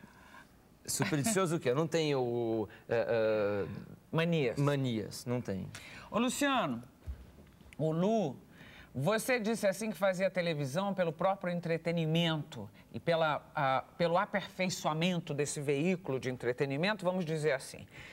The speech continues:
Speaker 2: Mas você me disse, e não faz muito tempo, que você era louco por política.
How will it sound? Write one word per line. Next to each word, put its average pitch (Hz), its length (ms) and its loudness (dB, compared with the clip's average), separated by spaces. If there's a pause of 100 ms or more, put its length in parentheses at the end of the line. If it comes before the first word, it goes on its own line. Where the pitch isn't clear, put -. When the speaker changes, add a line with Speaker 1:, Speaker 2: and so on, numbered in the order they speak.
(200)
Speaker 2:
Mas 285 100 0
você 294 280 0
me 247 160 2
disse, 170 580 0 (240)
e 180 60 0
não 170 100 2
faz 165 240 0
muito 151 240 -4
tempo, 147 480 -2
que - 140 -12
você 143 240 -10
era 151 100 -10
louco 160 440 0
por 180 200 -2
política. 160 640 -2